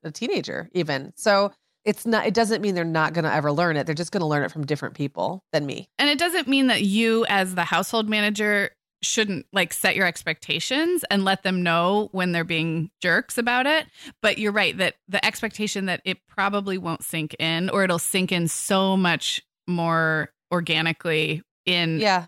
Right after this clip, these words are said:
Speaker 2: a peer living situation, I think is so right. You're so right.
Speaker 1: I think where our influence is,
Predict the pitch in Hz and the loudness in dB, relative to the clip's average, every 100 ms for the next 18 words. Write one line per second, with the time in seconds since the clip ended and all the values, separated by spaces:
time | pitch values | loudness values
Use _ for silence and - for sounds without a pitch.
0 | - 170 - - 180 165 160 160 160 160 | -4 -4 -4 -2 2 2 2 0 0 -2
1 | 160 - 139 - 143 156 156 - 160 135 | -4 -2 -2 0 -2 -2 -4 -2 -2 0
2 | 127 - 175 160 196 147 - - _ _ | -2 -2 -4 0 0 0 -2 -6 _ _
3 | 233 339 320 302 214 208 208 202 196 185 | -6 -6 -6 -10 -4 0 4 4 4 2
4 | 180 - 220 247 - 185 156 151 - - | 2 0 -6 -6 -4 -4 -2 -6 -10 -18
5 | _ - 170 151 147 147 - | _ -2 0 2 -2 -4 -12